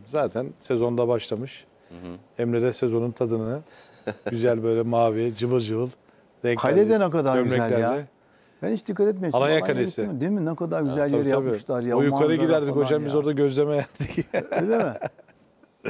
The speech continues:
Speaker 3: Ben Alanya'ya gittim, kaldım falan otellerde ama kaç sene ben pek bu kadar derin bilmiyorum, biliyor musun?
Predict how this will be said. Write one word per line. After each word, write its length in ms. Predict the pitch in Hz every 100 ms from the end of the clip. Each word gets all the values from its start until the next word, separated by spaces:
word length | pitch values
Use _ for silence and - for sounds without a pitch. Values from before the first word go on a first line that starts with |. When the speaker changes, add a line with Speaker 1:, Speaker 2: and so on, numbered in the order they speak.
| 180
Speaker 3:
Ben 120 | 196 170
Alanya'ya 500 | 147 170 214 214 214
gittim, 340 | 214 202 233 180
kaldım 400 | 190 98 196 -
falan 260 | 98 98
otellerde 540 | 95 82 95 92 95 107
ama 100 | 175
kaç 220 | - 175
sene 240 | - 180
ben 140 | - 165
pek 160 | 98 - _
bu 40 |
kadar 300 | 180 165 185 - - 392 330 -
derin 420 | 139 151 175 185
bilmiyorum, 500 | 175 175 135 113 110
biliyor 200 | 160 233
musun? 180 | 151